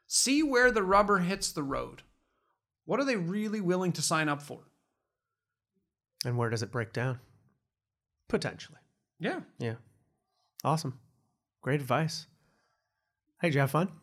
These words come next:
Speaker 2: It's a good time?
Speaker 1: It's been a great time.
Speaker 2: Yeah.
Speaker 1: Yeah, yeah, it's
Speaker 2: Yeah,
Speaker 1: been
Speaker 2: we
Speaker 1: awesome.
Speaker 2: rolled. I let us just keep rolling.
Speaker 1: Yeah.
Speaker 2: You know?
Speaker 1: Yeah.
Speaker 2: I know we were gonna do some other things, but we already hit, uh,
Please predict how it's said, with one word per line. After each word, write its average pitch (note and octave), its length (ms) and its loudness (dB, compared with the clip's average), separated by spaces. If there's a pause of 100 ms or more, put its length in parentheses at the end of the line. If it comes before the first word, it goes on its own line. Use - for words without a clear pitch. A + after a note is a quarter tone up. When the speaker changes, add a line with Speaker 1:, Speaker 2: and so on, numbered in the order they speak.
(380)
Speaker 2:
It's - 100 -8
a - 20 -2
good C3+ 160 0
time? F3 180 4 (120)
Speaker 1:
It's D#3 240 -2
been F3+ 180 2
a E3 60 2
great F3 260 2
time. C3+ 260 -4 (160)
Speaker 2:
Yeah. C#3+ 40 4
Speaker 1:
Yeah, E3+ 240 8 (160)
yeah, F#3 220 2
it's - 120 -6
Speaker 2:
Yeah, D3+ 140 6
Speaker 1:
been B2+ 80 6
Speaker 2:
we G3+ 80 10
Speaker 1:
awesome. F#3 120 10
Speaker 2:
rolled. E3 280 10 (120)
I D#3+ 60 4
let G3+ 160 8
us F#3 140 6
just F#3 160 4
keep F3+ 180 4
rolling. C#3+ 320 6 (100)
Speaker 1:
Yeah. F#3+ 160 2
Speaker 2:
You C#3+ 120 2
know? A#2+ 160 4 (200)
Speaker 1:
Yeah. F3+ 200 -4
Speaker 2:
I C#3 80 6
know E3 100 10
we D#3+ 140 10
were D#3 80 6
gonna D3 120 4
do D3 120 4
some D3+ 160 2
other C#3+ 180 6
things, C3+ 400 2
but A#2+ 220 0
we B2 160 2
already B2 260 2
hit, B2 320 -2
uh, A2+ 400 0